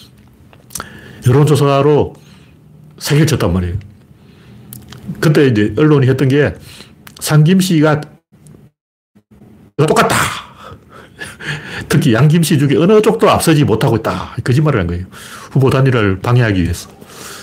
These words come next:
하여튼 이놈들은 항상 거짓말을 해왔다. 그러나 일관되게 어떤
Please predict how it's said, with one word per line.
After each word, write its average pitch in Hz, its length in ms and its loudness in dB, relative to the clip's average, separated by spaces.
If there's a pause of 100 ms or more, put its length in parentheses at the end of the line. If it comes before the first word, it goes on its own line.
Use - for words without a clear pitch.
(500)
하여튼 - 260 0 (300)
이놈들은 143 360 2
항상 190 440 4
거짓말을 139 400 2
해왔다. 95 440 -4
그러나 117 380 -2 (680)
일관되게 185 680 4 (100)
어떤 113 400 -2